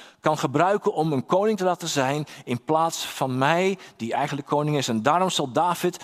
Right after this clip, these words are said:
de Heilige Geest ontvangen en zal hij mogen regeren als een koning en zal er vanuit zijn huis altijd iemand zijn die gaat regeren.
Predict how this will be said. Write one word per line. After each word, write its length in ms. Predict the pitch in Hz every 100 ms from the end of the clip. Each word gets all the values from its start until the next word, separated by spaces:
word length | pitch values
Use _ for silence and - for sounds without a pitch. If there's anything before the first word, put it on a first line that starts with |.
| -
de 100 | 131
Heilige 400 | 120 151 170 -
Geest 380 | - - 180 -
ontvangen 440 | 151 - 156 151 - -
en 100 | 147
zal 140 | 156
hij 80 | 156
mogen 280 | 156 143 135
regeren 380 | 117 - 170 170
als 120 | 151
een 140 | 160
koning 460 | - 156 131 135 151 -
en 80 | 123
zal 140 | 139
er 60 | 127
vanuit 300 | 123 120 139
zijn 160 | - 143
huis 320 | 123 123 - - -
altijd 300 | 147 156 143
iemand 240 | 139 127
zijn 360 | - 127 123 123 -
die 180 | 120 113
gaat 200 | - 123
regeren. 440 | 117 - 139 -